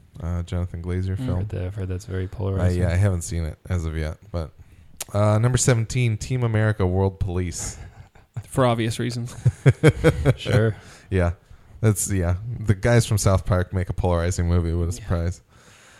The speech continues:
Speaker 1: Uh, number sixteen is Lucy. I don't think that's very polarizing, but I don't know. I didn't see it. Number fifteen is Only God Forgives.
Speaker 3: <laughs>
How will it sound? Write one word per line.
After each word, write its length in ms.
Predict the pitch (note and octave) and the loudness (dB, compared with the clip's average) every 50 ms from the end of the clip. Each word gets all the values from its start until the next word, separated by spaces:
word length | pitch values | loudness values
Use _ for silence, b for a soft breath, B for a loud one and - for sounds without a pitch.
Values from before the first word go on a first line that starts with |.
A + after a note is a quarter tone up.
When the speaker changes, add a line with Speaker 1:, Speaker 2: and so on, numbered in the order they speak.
| b b b b | b b b b
Speaker 1:
Uh, 540 | - G#2 A2+ A#2 A#2 A#2 A#2 A#2+ A#2 A#2 A#2 | 0 4 6 6 8 8 8 8 8 6 6
number 220 | A#2+ B2+ C3 B2 B2 | 6 4 4 4 4
sixteen 480 | - C#3 B2 - - - C3+ C3 B2 | 4 2 0 0 -2 0 0 2 2
is 160 | A#2 G#2 F#2+ | 2 2 2
Lucy. 540 | G2+ G#2+ A2+ A#2+ A2 - - G2 F2+ F2+ F2+ F2 b b b b b b b b b b b b b b _ _ _ _ _ _ _ _ _ - - - - - | 4 6 6 6 6 6 0 0 0 0 -2 -4 b b b b b b b b b b b b b b _ _ _ _ _ _ _ _ _ -20 -20 -18 -8 -4
I 80 | F2 | -2
don't 240 | E2+ E2+ E2 D2 - _ _ _ _ _ | -2 -2 -2 -4 -8 _ _ _ _ _
think 160 | - E2+ E2 | -6 -6 -4
that's 240 | - - E2+ E2 - | 0 -2 -2 -2 -2
very 300 | - - E2+ E2 E2 D#2+ - _ _ _ _ _ _ _ _ - | -4 -4 -2 -2 -2 -4 -8 _ _ _ _ _ _ _ _ -4
polarizing, 600 | - E2 E2+ D#2+ D#2 E2 E2+ F2 F2 F2+ F#2+ G2+ - _ | -2 0 0 0 0 -2 -2 -2 -2 -4 -4 -6 -4 _
but 220 | F2+ F2 E2 - _ _ _ _ _ _ _ _ | -4 -4 -4 -6 _ _ _ _ _ _ _ _
I 100 | F2+ F2+ | -6 -4
don't 120 | F2+ F2 | -4 -4
know. 180 | E2+ E2+ F2 F#2 - | -2 -4 -4 -4 -4
I 60 | - G2 | -4 -2
didn't 240 | G2 F#2+ F2+ F2+ | -2 -2 -2 -4
see 160 | - - F#2+ F#2+ | -4 -4 -4 -4
it. 120 | F#2 - _ _ _ b b b b b b b b b b b - | -4 -6 _ _ _ b b b b b b b b b b b 4
Number 220 | B2 B2+ C3 C3 | 4 6 6 6
fifteen 640 | C3 - D3 C3 - - - - D3 D3+ D3 B2 G#2 | 6 6 4 4 4 4 0 0 2 2 2 0 0
is 280 | G2+ E2+ G#2 G2+ F2 - | 0 2 0 0 0 0
Only 240 | F#2 F#2+ F#2+ F#2+ F2+ | -2 0 0 0 0
God 220 | E2+ F2+ F2+ E2+ | 2 2 0 0
Forgives. 600 | F2 F#2 F2 - G2 G2+ F#2+ E2 E2 - - - - - - - - | 0 -2 -2 0 0 0 0 -2 -6 -12 -12 -14 -18 -20 -20 -16 -8
Speaker 3:
<laughs> 80 | - | -6